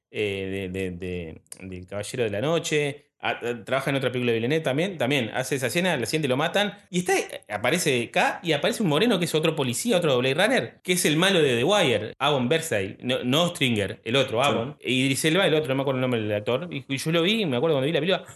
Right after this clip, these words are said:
Speaker 1: mirá, este, pensé que iba a estar en la película, no
Speaker 2: Sí.
Speaker 1: aparece nunca más, en la, aparece
Speaker 2: Bueno.
Speaker 1: esa escena, no aparece nunca más.
Speaker 2: Aparece Edward James Olmos.
Speaker 1: Edward James Olmos aparece tres segundos,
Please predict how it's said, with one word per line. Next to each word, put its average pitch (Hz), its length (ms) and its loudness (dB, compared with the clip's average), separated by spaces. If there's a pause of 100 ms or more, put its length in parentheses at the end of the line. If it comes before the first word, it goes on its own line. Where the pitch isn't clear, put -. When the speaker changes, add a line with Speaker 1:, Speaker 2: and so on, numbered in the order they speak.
Speaker 1:
mirá, 240 260 2
este, 190 220 0
pensé 110 400 -2
que 262 60 0
iba 143 100 4
a 110 40 -2
estar - 320 0
en 131 80 2
la 117 120 0
película, 220 480 0
no 180 80 -2
Speaker 2:
Sí. 247 60 0
Speaker 1:
aparece 240 240 2
nunca 285 220 2
más, 277 180 2
en 214 80 0
la, 156 60 2
aparece 135 220 2
Speaker 2:
Bueno. - 60 2
Speaker 1:
esa 170 100 0
escena, 330 340 0
no 196 80 0
aparece 233 200 0
nunca 233 200 2
más. 220 320 -2
Speaker 2:
Aparece 120 340 0
Edward 113 300 0
James 104 280 -8
Olmos. 117 400 -8
Speaker 1:
Edward 370 220 4
James 226 180 2
Olmos 339 180 2
aparece 240 260 2
tres 320 200 0
segundos, 339 580 0